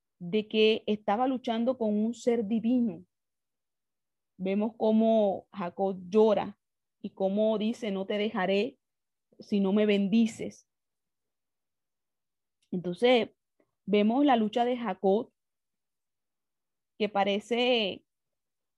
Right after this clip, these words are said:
que implica fuerza, ¿verdad?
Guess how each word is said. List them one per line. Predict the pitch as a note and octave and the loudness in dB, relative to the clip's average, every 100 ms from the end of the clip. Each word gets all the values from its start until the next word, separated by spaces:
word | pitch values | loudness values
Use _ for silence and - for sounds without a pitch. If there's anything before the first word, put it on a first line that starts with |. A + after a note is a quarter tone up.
| _ _ _ _ _ _ _ _ _ | _ _ _ _ _ _ _ _ _
que | G#3 | -6
implica | G#3 G#3 G#3 G#3+ A#3+ A#3+ A#3 F#3 D3+ G3 _ _ _ _ _ _ _ _ _ _ | -6 -6 -8 -4 -4 -2 -4 -4 -8 -16 _ _ _ _ _ _ _ _ _ _
fuerza, | G3+ A#3+ C4 B3 - G3 C4 _ _ _ - | 2 4 4 2 -2 -4 -4 _ _ _ -6
¿verdad? | D#3+ G#3+ | -2 -2